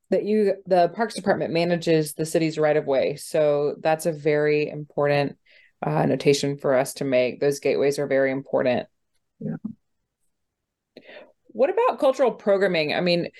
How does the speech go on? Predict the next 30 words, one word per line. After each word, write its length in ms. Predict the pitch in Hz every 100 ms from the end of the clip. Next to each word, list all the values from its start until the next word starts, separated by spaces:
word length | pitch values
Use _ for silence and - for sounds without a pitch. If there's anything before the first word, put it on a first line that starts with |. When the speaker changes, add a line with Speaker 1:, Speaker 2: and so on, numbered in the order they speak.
| - -
Speaker 1:
you 160 | - 226
all 180 | 233 226
already 360 | 196 196 208
offer 320 | - 175 208 214
some 200 | 214 220
classes 680 | 214 180 - 214 233 - -
for, 680 | 180 180 175 175 175 175 - -
um, 420 | 165 165 165 165
different 420 | 160 175 202 190
types 540 | - 180 185 - - - - - -
of 360 | - 160 156 151
students. 800 | - 190 180 190 - - - - _ _ _ _ _ _ -
Uh, 360 | 170 165 160 - 170
do 140 | 175
you 320 | 190 196 196
have 200 | 190 185
any 420 | 175 180 180 180 180
understanding 640 | 170 175 175 170 170 165
of 120 | 156
what 320 | 147 156 151
is 160 | 151 -
successful? 520 | 147 - 165 165 208
We 120 | 208
know 60 | 175
your 160 | 151
dance 320 | 147 151 156 -
program 400 | 170 160 160 156
is 140 | 143
very 400 | 147 147 165 170
successful. 840 | 160 170 - 151 - 170 175 202